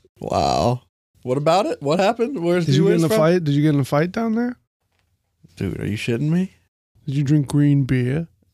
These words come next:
Speaker 1: No, dude. They don't even drink that. They drink Thai.
Speaker 2: <laughs> What?
Speaker 1: They drink sludge over
Speaker 2: What?
Speaker 1: there.
Speaker 2: They got I P As?
Speaker 1: Thick sludge, Guinness. You, uh, you can fucking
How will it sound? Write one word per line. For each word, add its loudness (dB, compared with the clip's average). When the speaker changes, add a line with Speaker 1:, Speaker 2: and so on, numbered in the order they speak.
Speaker 1:
No, -6
dude. -10
They -4
don't 2
even 4
drink 2
that. 2
They 2
drink 4
Thai. 2
Speaker 2:
<laughs> 2
What? -10
Speaker 1:
They 0
drink 0
sludge 4
over 2
Speaker 2:
What? -2
Speaker 1:
there. -4
Speaker 2:
They 2
got 2
I 2
P 0
As? -2
Speaker 1:
Thick 0
sludge, -2
Guinness. -4
You, 0
uh, -2
you -4
can 0
fucking 2